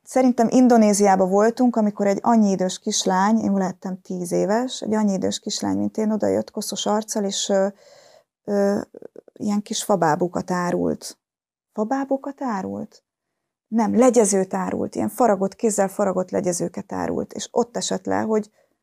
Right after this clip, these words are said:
mezitláb volt, koszos volt, és, és odajött, hogy eladjon egyet, és akkor volt az, hogy, hogy felnéztem a szüleimre is, és sírva könyörögtem, hogy vegyünk tőle egyet, mert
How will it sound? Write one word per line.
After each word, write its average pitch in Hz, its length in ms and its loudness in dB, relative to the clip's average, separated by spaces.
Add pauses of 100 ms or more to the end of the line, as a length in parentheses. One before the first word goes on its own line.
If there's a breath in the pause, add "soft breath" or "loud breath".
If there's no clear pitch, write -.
(180)
mezitláb 233 580 0
volt, 202 260 2
koszos - 360 -6
volt, 208 240 -2
és, - 320 -6
és - 240 -8
odajött, 196 480 -2
hogy 196 260 -8
eladjon 180 480 -4
egyet, 175 380 -4
és - 160 -12
akkor - 260 -8
volt - 220 -6
az, - 180 -10
hogy, 220 300 -8
hogy 214 320 -12 (100)
felnéztem 208 420 -2
a 190 40 -4
szüleimre 220 560 0
is, 233 180 -2 (420 soft breath)
és - 140 -8
sírva 202 360 0
könyörögtem, 214 560 -2
hogy 214 120 -2
vegyünk 185 320 -2
tőle 98 260 -2
egyet, 202 340 -4
mert 208 400 -6